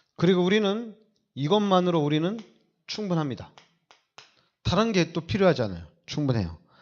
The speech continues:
"아, 그래도 이제 다락방에서 복음 깨달았으면 헌금도 좀 많이 하고, 아, 경제도 많이 있어가지고 좀 우리가 헌신도 많이 하고 어려운 현장에 있으면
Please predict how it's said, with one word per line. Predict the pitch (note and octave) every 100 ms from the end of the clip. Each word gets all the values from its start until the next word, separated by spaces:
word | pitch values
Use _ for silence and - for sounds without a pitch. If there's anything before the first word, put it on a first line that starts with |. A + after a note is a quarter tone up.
| - - - _
"아, | - - C3
그래도 | - E3+ D#3+ C#3
이제 | B2+ B2
다락방에서 | G#2+ B2+ C3 C#3 B2 G2+
복음 | - A#2 A2+
깨달았으면 | A#2+ B2 B2 B2 G#2+ F#2 F#2+
헌금도 | G#2 D3 D3 B2+
좀 | F#2 F2+
많이 | F#2 G2
하고, | G#2 G#2 E3 E2+ F2+ G2+ G2 - - - - - - - - -
아, | A2+
경제도 | - C#3+ F#3 F3 D#3+
많이 | C#3 C3+
있어가지고 | B2 D3 C#3 A2+ G2 A2+ A2
좀 | C3 A2
우리가 | A2+ G#2
헌신도 | A2 F3+ D#3 C3+
많이 | A#2+ B2 - -
하고 | - B2+ A2 G2+ A2 A#2+ G#2
어려운 | A#2+ C3 C#3 B2+ A#2+ B2+
현장에 | C3+ A#2+ A2+
있으면 | G#2+ G#2+ G2+ G2